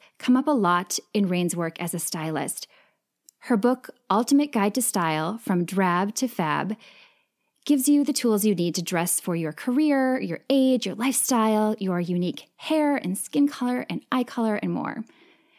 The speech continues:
She's currently offering an online analysis special that includes a whole bunch of cool stuff, like a discussion of your style concerns and a digital color palette of your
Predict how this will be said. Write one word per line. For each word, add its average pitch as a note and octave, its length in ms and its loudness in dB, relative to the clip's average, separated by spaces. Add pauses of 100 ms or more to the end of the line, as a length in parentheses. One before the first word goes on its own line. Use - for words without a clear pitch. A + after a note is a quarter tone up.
She's B3 200 0
currently E4 400 0
offering F#3+ 580 0
an - 200 -4
online G#3+ 560 2
analysis G3+ 580 0
special E3+ 360 -4
that E3+ 120 -2
includes F3 480 -2
a - 60 -8
whole - 220 -4
bunch G#3+ 200 0
of A3 60 -6
cool - 160 -8
stuff, - 360 -4
like - 240 -6 (340)
a - 40 0
discussion C#4 460 0
of B3 80 2
your B3 100 2
style A3 300 0
concerns G#3 560 0
and E3+ 380 0
a F3+ 100 -2
digital F#3+ 500 -2
color F3 380 -4
palette E3+ 400 -4
of E3+ 140 -6
your E3 280 -4